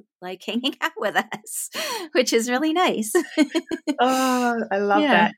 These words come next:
Speaker 2: And, and you said something before, um, I think around, you know, you've been parenting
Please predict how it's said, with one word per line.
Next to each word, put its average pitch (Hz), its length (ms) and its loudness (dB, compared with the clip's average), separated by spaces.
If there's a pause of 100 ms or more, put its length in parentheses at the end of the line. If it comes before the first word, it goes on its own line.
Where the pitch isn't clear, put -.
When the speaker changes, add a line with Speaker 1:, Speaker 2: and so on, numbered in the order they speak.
(120)
Speaker 2:
And, 202 180 -4 (120)
and 214 320 2
you 214 100 2
said 240 260 2
something 269 400 -2
before, 185 760 2
um, 165 380 -4 (420)
I 196 60 -6
think 190 240 -2
around, 175 520 2 (360)
you 202 100 -2
know, 185 60 4
you've 180 200 4
been 190 120 2
parenting 190 560 0